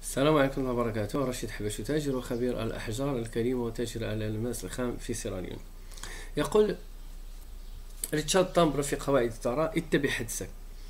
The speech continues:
وفي الحقيقة هذه قاعدة مهمة جدًا، لكن،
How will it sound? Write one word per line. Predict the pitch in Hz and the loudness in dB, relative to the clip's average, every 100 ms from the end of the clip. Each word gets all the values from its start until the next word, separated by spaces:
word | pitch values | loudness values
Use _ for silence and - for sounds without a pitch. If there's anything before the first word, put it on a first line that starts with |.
| - - | -10 -8
وفي | 165 | -6
الحقيقة | - - 196 | -6 0 2
هذه | 185 | 2
قاعدة | 185 165 151 | 2 4 4
مهمة | 151 123 123 | 4 2 4
جدًا، | 120 107 - 170 - - - - - | 2 0 0 0 -2 -10 -12 -12 -2
لكن، | 139 160 170 | 2 2 2